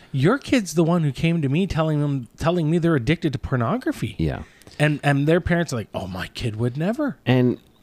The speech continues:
Speaker 2: and I feel like a lot of the times we do this thing, especially Christians, like, where we wanna put our heads in the sand and act like everything is okay. And, like,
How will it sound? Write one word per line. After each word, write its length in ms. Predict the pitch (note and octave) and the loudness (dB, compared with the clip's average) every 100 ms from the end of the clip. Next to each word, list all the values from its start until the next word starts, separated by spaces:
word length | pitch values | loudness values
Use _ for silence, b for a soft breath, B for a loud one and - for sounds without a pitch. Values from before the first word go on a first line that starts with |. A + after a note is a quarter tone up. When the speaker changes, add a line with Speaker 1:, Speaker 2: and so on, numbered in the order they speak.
| - | 0
Speaker 2:
and 140 | C#3 | 2
I 80 | C3+ | 2
feel 300 | - D#3 G#3 | 2 4 4
like 440 | A3+ C3 - - - | 4 0 -2 -10 0
a 60 | |
lot 280 | A#2 G#2+ G#2+ | 2 4 4
of 80 | G#2+ | 4
the 80 | A2 | 2
times 320 | - G2+ G2+ | 2 2 4
we 140 | F#2+ F2 | 4 4
do 180 | F#2+ | 2
this 240 | F2 F2+ - | 4 0 0
thing, 300 | F#2 E2+ F2+ | 2 4 4
especially 340 | - F3+ D#3 | 2 0 0
Christians, 500 | - E2 - D#2 C3 | -2 -4 -2 -2 2
like, 220 | A#2+ F#2 - B B B - | 0 -2 -8 B B B -2
where 200 | G#2 G2+ | 2 4
we 380 | G2 G2 G2 F#2+ | 4 4 4 2
wanna 320 | G2 G2+ A2 G#2+ | 2 4 2 2
put 160 | A2 | 2
our 100 | G2+ | 2
heads 260 | F#2 F2+ F2+ | 4 2 2
in 100 | F2+ | 0
the 60 | |
sand 300 | F2 F2 E2+ | 0 0 2
and 100 | A2 | 2
act 180 | F#2 F#2 | 2 0
like 120 | G2 F#2 | 0 0
everything 420 | F2 F#2 G2 F#2 | -2 0 2 4
is 200 | F#2+ F#2 | 4 4
okay. 520 | F#2 - D#2+ F2+ B2 | 2 2 0 0 0
And, 240 | G#2 F#2 F#2 | 0 0 0
like, 280 | E2 - | 0 -4